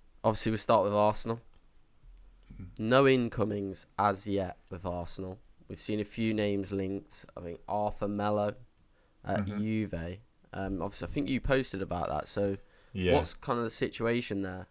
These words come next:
Speaker 1: Obviously, it seems to have cooled really that kind of
Speaker 2: Um,
Speaker 1: the talks there, hasn't it?
Speaker 2: uh,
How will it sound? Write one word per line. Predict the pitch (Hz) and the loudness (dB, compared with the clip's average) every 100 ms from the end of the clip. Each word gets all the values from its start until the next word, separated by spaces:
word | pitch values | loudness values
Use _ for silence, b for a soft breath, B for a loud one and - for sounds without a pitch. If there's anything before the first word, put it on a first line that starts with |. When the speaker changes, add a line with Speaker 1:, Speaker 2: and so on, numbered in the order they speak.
| - | -10
Speaker 1:
Obviously, | 104 - 113 | -8 -6 -4
it | 110 - | -6 -4
seems | 135 127 - | -2 -2 -2
to | |
have | 107 - | -4 -2
cooled | 123 123 104 | 0 0 0
really | 95 92 90 | -4 -4 -6
that | 87 87 - b b b b _ | -8 -8 -12 b b b b _
kind | - 123 | -4 -4
of | 147 | -4
Speaker 2:
Um, | |
Speaker 1:
the | 82 | -4
talks | 101 101 - - | -2 -2 -2 -8
there, | 76 | -6
hasn't | 92 104 85 | -6 -6 -8
it? | - _ _ _ _ _ - | -12 _ _ _ _ _ -20
Speaker 2:
uh, | _ | _